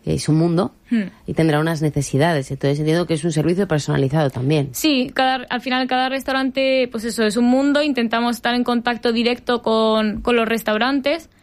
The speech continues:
Speaker 2: eh, de la manera más sencilla, pues, eh, a través de WhatsApp, y que ahí, pues, nos vayan diciendo, pues, cualquier cambio que tengan, cualquier sugerencia del día. Eh, intentamos, pues, hacerles también alguna visita y hablar con ellos y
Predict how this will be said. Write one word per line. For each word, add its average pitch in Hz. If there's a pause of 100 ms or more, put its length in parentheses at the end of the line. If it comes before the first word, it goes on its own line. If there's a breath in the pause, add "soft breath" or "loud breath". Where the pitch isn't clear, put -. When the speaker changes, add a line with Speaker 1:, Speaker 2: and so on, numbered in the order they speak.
(300 soft breath)
Speaker 2:
eh, 214 (140)
de 202
la 196
manera 196
más 196
sencilla, 233
pues, - (260)
eh, 190
a 196
través 190
de 190
WhatsApp, 185 (400 soft breath)
y 262
que 233
ahí, 220
pues, 240
nos 226
vayan 208
diciendo, 208 (420 soft breath)
pues, -
cualquier 208
cambio 208
que 220
tengan, 277
cualquier 220
sugerencia 214
del 208
día. 269 (460 soft breath)
Eh, 208
intentamos, 214
pues, -
hacerles 190
también 190
alguna 190
visita 269
y 247
hablar 196
con 208
ellos 262 (140)
y 214